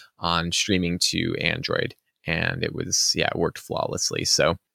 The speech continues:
the one thing about the laptop I think I mentioned in the past was that I didn't really have the room to have it sitting out and open. And I, I know you don't have to have it open, and I'll, I'll get to, you know,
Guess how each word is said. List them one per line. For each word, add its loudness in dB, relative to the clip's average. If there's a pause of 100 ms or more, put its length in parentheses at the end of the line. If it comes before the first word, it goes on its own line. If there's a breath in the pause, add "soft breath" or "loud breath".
(260)
the 4
one 6
thing 6
about 4
the 4
laptop 2
I 2
think 0
I 2
mentioned 0
in 0
the -4
past -2
was -2
that 4
I 4
didn't 4
really 6
have 4
the 2
room 2
to 2
have 2
it -2 (100)
sitting 2
out 4
and 2
open. 4 (540 soft breath)
And 2
I, 2
I 4
know 4
you 4
don't 4
have 2
to -6
have -2
it 0
open, -2 (100)
and -8
I'll, -4
I'll -2
get -4
to, -4 (140)
you -8
know, -8